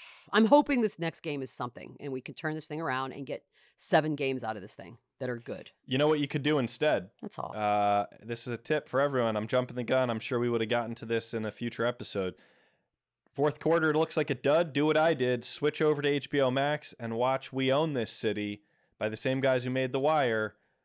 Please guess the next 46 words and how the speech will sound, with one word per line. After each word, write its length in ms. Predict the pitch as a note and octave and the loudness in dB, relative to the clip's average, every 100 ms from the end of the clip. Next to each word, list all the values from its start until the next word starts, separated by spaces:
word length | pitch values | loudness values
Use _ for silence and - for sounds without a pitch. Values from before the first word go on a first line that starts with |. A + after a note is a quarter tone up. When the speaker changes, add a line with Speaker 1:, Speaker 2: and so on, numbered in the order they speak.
| A#3 | -2
Speaker 1:
Ooh. 380 | F4 A#3 B2+ A#2 | 0 0 -4 -4
Speaker 2:
Great 240 | B2 C#3 | -2 0
six-part 480 | - D3+ - D3 C3+ | -2 -4 -2 0 0
series 460 | - C#3+ C#3 C3+ A2+ | -2 0 2 0 -2
about 240 | A#2 A2 | -2 0
Baltimore 400 | B2 B2 C3 B2+ | 2 0 0 -2
police, 600 | B2+ B2+ C3+ A2+ - - - | -2 -2 0 -2 -4 -8 -4
Baltimore. 420 | A#2 B2+ A2 G#2 G#3 | 0 2 2 2 2
Speaker 1:
Ooh. 560 | F#3 D#4+ F4+ E4+ C#4+ | 4 6 4 0 -4
Speaker 2:
Uh, 560 | A2 G#2+ G#2+ G#2 G#2+ G#2+ - A2+ | 0 2 2 4 2 0 -4 -12
much 380 | A2+ C#3 C#3+ D3 | -2 0 0 2
more 160 | C3 | 2
entertaining 560 | C3 A#2+ C#3 B2+ B2 A#2+ | 2 0 -2 0 0 0
watch 380 | B2 A2+ - - | 2 0 -2 -4
than 260 | G#2+ G#2 | -2 -2
the 80 | G#2 | -4
fourth 260 | - A2+ - | -4 -4 -2
quarter 240 | A#2 G#2 | -2 0
of 80 | F#2+ | -2
these 160 | F#2 - | -4 -8
games. 300 | D#2+ D2+ - _ _ _ - | -12 -14 -20 _ _ _ 4
Speaker 1:
Okay. 260 | D#4 D4 E4+ _ - | 6 6 4 _ 2
I 60 | |
mean, 100 | A3+ | 4
I 60 | B3+ | 4
could 140 | C4 | 4
do 60 | G#3 | 2
that. 100 | G#3+ | 4
I 80 | A3+ | 4
started 400 | - C4+ D#4+ - | 6 6 6 2
something 200 | A#3+ G#3+ | 0 2
last 220 | G3 - | 2 4
night, 260 | G#3+ - F3+ | 2 0 -2
much 280 | G3 G#3+ A3 | 0 0 0
in 60 | |
the 80 | G3 | -4
same 260 | G3 F#3+ F3+ | -2 -2 -2
vein 220 | F#3 F#3 | -2 -2
as 100 | E3+ | 0
your, 80 | F3+ | 2
I 80 | E3+ | 2
started 400 | - G3 F#3 E3 | 0 -2 -2 -2
Anatomy 460 | E3+ D#3+ F3+ F#3+ E3+ | -4 -2 -2 -2 -4
of 60 | |
a 40 | D3 | -6
Scandal 540 | - C#3+ A3 D#3 | -6 -4 -2 -2